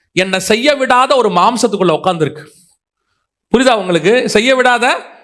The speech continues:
ஒரு மாம்சத்துக்குள்ள இருக்கு. அங்க உட்கார்ந்துகிட்டு என்னை விடுதலையா அது செயல்படவே விட மாட்டேங்குது. அது, அது ஒரு போராட்டம். ஒரு நாள் வருங்கிறாரு, ஒரு நாள் வரும், எல்லா சிருஷ்டிகளும் விடுதலை ஆக்குமா. எல்லாம் விடுதலையாகி,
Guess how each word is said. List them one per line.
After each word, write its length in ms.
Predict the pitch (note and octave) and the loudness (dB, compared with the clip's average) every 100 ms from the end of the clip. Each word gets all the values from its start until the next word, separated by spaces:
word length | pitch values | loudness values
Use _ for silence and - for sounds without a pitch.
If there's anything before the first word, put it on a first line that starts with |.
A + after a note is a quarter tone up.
| _ - | _ -4
ஒரு 160 | G#3+ | -2
மாம்சத்துக்குள்ள 720 | A3 A#3+ F4 G4 F4 E4+ C4+ | 2 2 2 2 -2 0 0
இருக்கு. 320 | A3 G3 - - | 0 0 -8 -12
அங்க 360 | F#3+ G#3+ A#3 A3+ | -6 -2 -2 0
உட்கார்ந்துகிட்டு 800 | F4+ F#4+ D4+ A3+ G3 A#3+ F#4 G4 - - | 0 0 -2 0 2 2 2 -4 -10 -4
என்னை 240 | G#3 A#3+ | -2 0
விடுதலையா 420 | A3 C#4 F#4 F#4 F4+ | 0 2 2 2 2
அது 180 | D#4 A3+ | -2 -2
செயல்படவே 540 | A3 B3+ D4+ D4+ D4+ C#4+ | 0 0 0 -2 0 0
விட 160 | B3+ | 0
மாட்டேங்குது. 800 | C4 A#3 G#3+ F#3+ G#3+ G3 - - - | 0 -2 -2 2 2 2 -2 -10 -4
அது, 440 | E3 A3 A3+ A3+ | -2 2 2 2
அது 220 | F#3+ A3 | 2 0
ஒரு 220 | G#3 F#3+ G3 | 2 0 2
போராட்டம். 720 | C4+ F4 E4 A3+ A#3 F#3+ C#3+ | 2 4 2 0 -2 -2 0
ஒரு 220 | F3 F#3 | 0 2
நாள் 260 | G3 C4 C#4 | 2 0 2
வருங்கிறாரு, 600 | A3+ B3+ B3+ G#3 D3+ - - _ - | 2 0 0 0 -2 -4 -18 _ -2
ஒரு 180 | F3+ | 0
நாள் 240 | F3+ B3+ C#4 | 2 0 0
வரும், 420 | B3+ B3+ E3+ - - _ | 0 0 -2 -10 -20 _
எல்லா 640 | - D#3+ A3+ C4+ C#4+ D#4+ D#4+ | -2 0 2 4 4 4 2
சிருஷ்டிகளும் 600 | E4+ B3+ - E4 E4 E4+ | -2 -4 0 2 2 2
விடுதலை 280 | D4 C#4 | 2 2
ஆக்குமா. 400 | A#3 G3 F3 C3 - _ _ _ _ | 0 -2 -4 -6 -6 _ _ _ _
எல்லாம் 520 | D3 G3+ C4 F4 G4+ D#4+ | -2 0 4 4 2 0
விடுதலையாகி, 800 | D#4 C#4 A#3+ G#3 G#3+ F3 C4+ | 0 2 0 0 0 0 -2